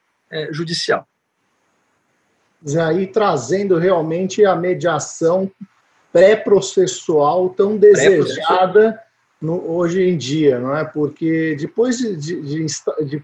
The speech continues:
Speaker 2: peticionada, com petição inicial, a mediação também fi-, é, é boa, mas fica mais difícil, não é? É, o campo ideal parece ser da mediação pré-processual, e a experiência altamente positiva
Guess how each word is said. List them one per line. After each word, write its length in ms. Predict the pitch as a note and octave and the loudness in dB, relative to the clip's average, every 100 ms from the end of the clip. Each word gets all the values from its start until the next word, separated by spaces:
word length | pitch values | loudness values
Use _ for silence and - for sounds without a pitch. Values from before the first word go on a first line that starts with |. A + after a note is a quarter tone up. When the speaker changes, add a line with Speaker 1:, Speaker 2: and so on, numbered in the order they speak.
| _ | _
Speaker 2:
peticionada, 1120 | G3 G3 - G3 D3+ C#3 D3+ F3+ E3 C#3 C3+ | 4 4 0 0 0 0 -4 -4 -2 0 0
com 160 | C3+ D3 | -2 -6
petição 440 | E3 D3+ - E3 | -4 -4 -6 -6
inicial, 520 | E3 D3+ - G3+ - _ _ _ - | -4 -6 -2 -2 -2 _ _ _ -6
a 80 | |
mediação 520 | A#3 B3 A3+ G3 B3 B3 | -4 0 0 0 -4 -4
também 360 | C4 G#3 C#4 | -2 0 0
fi-, 380 | C#4 - - G#3 | -2 -10 -6 -4
é, 640 | F3+ E3+ D#3+ C#3+ D3+ D3+ F#3 | 0 0 0 -2 -4 -2 0
é 60 | D#3+ | 0
boa, 400 | C#3 A3+ C4+ G3 | 4 4 4 2
mas 320 | G#3 A3+ - | 0 -4 -4
fica 240 | B3+ C4 | -4 0
mais 240 | B3 C4 B3 | 0 2 0
difícil, 720 | C#4+ - F#3+ F#3 D3 - B2+ | -2 -2 0 0 -2 -8 -8
não 180 | C3 E3+ | -4 -4
é? 160 | F#3+ - _ _ _ - | -4 -8 _ _ _ 0
É, 100 | D#3 | 0
o 200 | D#3+ E3 | 0 -4
campo 420 | - G3+ A3 A3 | 2 4 4 -2
ideal 800 | G3 D#3+ F3+ E3 F3 G#3+ G3 - _ _ _ - - _ | 0 2 4 4 2 2 0 -6 _ _ _ -20 -20 _
parece 460 | E3+ F3 F3+ F3 F3+ | -4 0 0 -2 -8
ser 300 | - F3+ F#3 | -2 2 4
da 140 | G#3 | 2
mediação 600 | G#3 G#3 G#3 F#3 - G3+ | 2 2 2 0 -2 -4
pré-processual, 1080 | G3 G#3 G3 G#3 G3 A3 G3+ - F#3+ E3 D3 | 0 0 2 0 0 0 0 2 2 4 2
e 80 | E3+ | 2
a 60 | |
experiência 840 | F#3+ - B3+ C4 B3+ G3+ G3+ - F3 | 0 -2 -6 -2 0 2 0 -2 -2
altamente 760 | F#3+ C4+ - A3+ G3 G#3 - _ | -2 -2 -2 -2 -2 -4 -6 _
positiva 840 | A3 G3+ F3+ D#3 - D3+ C#3 B2+ | 6 6 2 -10 -12 -8 -4 -4